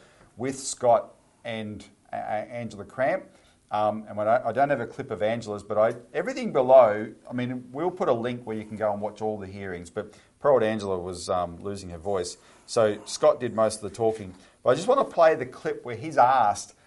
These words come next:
about, um, the Post Office Bank, uh, policy proposal, and you can see what he says in response to that on behalf of the L P O group.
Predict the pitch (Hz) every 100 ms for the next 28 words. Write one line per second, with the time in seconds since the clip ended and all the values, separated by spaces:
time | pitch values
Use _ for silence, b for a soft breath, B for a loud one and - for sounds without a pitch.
0 | b b 110 92 120 117 - - b b
1 | b b _ 120 113 110 104 - _ -
2 | - 135 127 127 117 110 - 110 107 -
3 | _ _ _ _ 107 101 190 190 - 135
4 | 143 - 90 101 117 - 147 143 113 87
5 | 120 165 b b b 110 110 107 107 107
6 | 104 110 104 113 110 101 104 - 104 113
7 | - 104 87 113 147 - _ 101 101 -
8 | 104 104 - 95 - 95 87 90 90 -
9 | 85 82 82 80 78 73 73 71 -